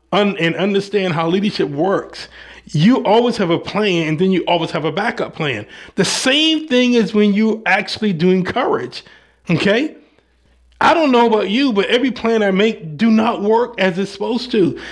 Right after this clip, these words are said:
And if it does not work out how it's supposed to work, I need to have another plan already, already ready to go, not make it up as I go. 'Cause once again, when you're making decisions, making up as you go, you're doing gambling. You taking un-,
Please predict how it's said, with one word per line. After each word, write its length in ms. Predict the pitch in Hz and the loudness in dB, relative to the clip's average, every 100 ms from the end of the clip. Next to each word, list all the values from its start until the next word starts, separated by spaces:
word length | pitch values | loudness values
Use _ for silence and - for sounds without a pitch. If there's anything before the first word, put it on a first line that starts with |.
| - | -2
And 100 | 247 | 0
if 80 | 220 | 2
it 180 | 190 147 | 0 2
does 240 | 240 240 | 2 2
not 220 | 214 208 | -2 -2
work 220 | 196 233 233 | 0 0 -2
out 160 | 220 | -2
how 140 | 202 196 | 0 0
it's 120 | 185 | -2
supposed 300 | - 226 - | 0 0 0
to 80 | 185 | -2
work, 400 | 185 269 247 - - - | 2 2 0 -4 -16 -6
I 120 | 196 | 0
need 300 | 196 190 214 | 0 2 0
to 80 | 208 | -2
have 280 | 175 190 190 | -2 -2 0
another 360 | 190 175 185 214 | 0 0 0 -2
plan 540 | 220 202 190 185 190 - - - | -2 -4 -2 -2 -2 -6 -16 -2
already, 640 | 202 254 302 285 277 240 185 | 2 4 4 4 2 0 -2
already 320 | 165 254 277 247 | 2 2 4 2
ready 480 | 196 220 262 247 | 4 4 2 2
to 120 | 220 214 | 0 0
go, 340 | 269 294 151 | 2 2 0
not 340 | 147 202 269 | 0 0 0
make 340 | 196 175 185 - | 0 0 0 0
it 80 | 202 | -2
up 160 | 185 | -2
as 200 | 180 151 | -2 -2
I 80 | 147 | -2
go. 400 | 127 254 240 226 - - | 0 2 2 0 -8 -2
'Cause 200 | 196 165 | 0 2
once 220 | 233 240 | 0 0
again, 480 | 151 226 220 180 170 - - | -2 0 0 0 -6 -12 -10
when 200 | - 190 | -2 2
you're 100 | 196 | 4
making 300 | 294 262 233 | 4 2 0
decisions, 420 | 190 180 220 185 165 | -2 -2 -2 -2 0
making 380 | 165 190 214 | 2 2 0
up 140 | 190 180 | -2 -2
as 180 | 165 151 | -4 -4
you 80 | |
go, 240 | 135 170 196 | -2 0 2
you're 160 | 160 | 0
doing 240 | 147 160 151 | 0 0 0
gambling. 640 | 143 165 135 123 101 95 - - _ _ _ - | 0 -2 -2 -8 -12 -16 -20 -20 _ _ _ -2
You 180 | 170 | -2
taking 480 | 175 208 202 175 165 | 2 0 2 0 -2
un-, 280 | - 202 208 | 0 2 0